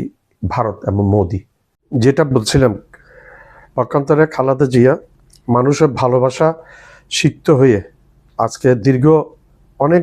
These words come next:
বছর পরে আজকে লন্ডনের, আহ, উদ্দেশ্যে যাত্রা করছেন এবং অত্যাধুনিক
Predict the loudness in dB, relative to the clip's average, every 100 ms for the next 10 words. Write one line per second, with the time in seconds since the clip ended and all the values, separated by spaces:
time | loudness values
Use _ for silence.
0 | 0 -2 -2 0 0 0 -2 -2 -2 -2
1 | _ _ _ _ _ -6 -2 2 2 2
2 | 0 -2 -2 2 4 4 0 -4 -10 -18
3 | _ -20 _ -20 _ -4 0 0 0 0
4 | 0 -2 -4 -4 -2 -2 0 0 -2 -8
5 | -20 -20 -20 _ _ -20 -20 -20 _ -4
6 | -4 -2 -2 2 2 2